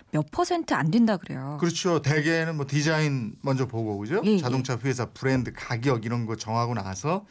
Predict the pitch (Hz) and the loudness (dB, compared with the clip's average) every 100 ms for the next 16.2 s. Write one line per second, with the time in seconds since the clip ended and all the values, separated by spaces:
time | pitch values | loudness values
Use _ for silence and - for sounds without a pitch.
0 | - - - 123 127 135 131 165 95 113 | -20 -20 -8 -6 -2 0 0 -2 -2 -2
1 | 131 147 113 113 104 135 156 180 185 151 | 0 2 2 0 0 -2 -2 -2 -2 -2
2 | 107 - 131 143 117 107 110 123 107 98 | -6 -4 0 0 0 -4 -6 -6 -6 -6
3 | 95 123 110 196 - 185 190 180 - - | -6 -6 -4 -4 -2 -2 0 -2 -2 -2
4 | 180 - 147 214 226 233 214 226 247 302 | -2 0 -2 0 0 2 2 0 -2 -4
5 | 339 359 254 - 202 - 254 233 170 151 | -2 0 0 -2 -6 -2 0 0 0 0
6 | 131 139 202 127 139 185 117 123 143 165 | 2 2 2 0 -2 -2 0 2 2 2
7 | 143 160 113 120 156 151 143 151 143 127 | -2 -2 -2 -2 -2 -2 0 0 0 0
8 | 151 131 110 104 104 101 240 226 156 127 | 0 0 0 -2 -2 2 4 4 2 -4
9 | - - - 247 330 320 294 - - 294 | -12 -8 0 4 4 4 2 0 0 2
10 | 320 320 320 320 277 254 170 165 247 233 | 2 0 2 0 0 0 2 2 2 0
11 | 214 208 - 202 320 311 - 151 - 214 | 0 -2 0 0 2 0 0 -2 0 -2
12 | 220 202 180 - 202 208 208 160 143 143 | 0 0 0 0 0 2 2 2 2 4
13 | 139 147 160 143 95 294 359 359 349 339 | 4 4 2 -2 0 0 2 2 2 2
14 | 294 208 208 220 170 - 175 - 349 254 | 2 2 4 4 2 0 0 0 2 2
15 | 202 214 180 156 185 277 247 - 233 214 | 2 2 2 4 4 6 4 2 2 2
16 | 139 | 2